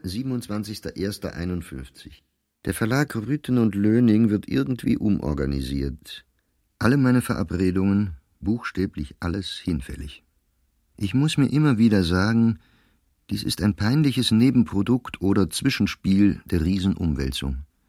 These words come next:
Ich muss es mir aus der D-D-R-Lage erklären, die Partei muss mit den Bürgerlichen paktieren, um den gesamtdeutschen Staat zusammenzukleistern. Eben deshalb muss sie mit äußerstem Radikalismus als Partei die eigene Linie wahren.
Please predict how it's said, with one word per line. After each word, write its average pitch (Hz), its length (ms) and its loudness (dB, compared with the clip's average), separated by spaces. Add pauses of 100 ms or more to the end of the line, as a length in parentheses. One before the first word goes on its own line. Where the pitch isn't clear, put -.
(320)
Ich 95 160 -4
muss 147 200 4
es 143 160 0
mir 139 160 4
aus 123 160 2
der 113 100 2
D-D-R-Lage 104 840 2
erklären, 87 680 0 (280)
die 82 80 -4
Partei 104 460 0
muss 131 360 2
mit 95 160 0
den 87 140 2
Bürgerlichen 90 520 2
paktieren, 82 640 -2 (380)
um 90 100 -4
den 85 160 0
gesamtdeutschen 85 640 0
Staat 87 320 -2
zusammenzukleistern. 76 1040 -4 (580)
Eben 123 280 4
deshalb 127 480 0
muss 110 180 4
sie 107 80 0
mit 101 220 2
äußerstem 117 520 -2
Radikalismus 101 760 0
als - 200 -6
Partei 92 540 -4
die 101 240 -4
eigene 113 360 2
Linie 101 440 2
wahren. 71 460 -2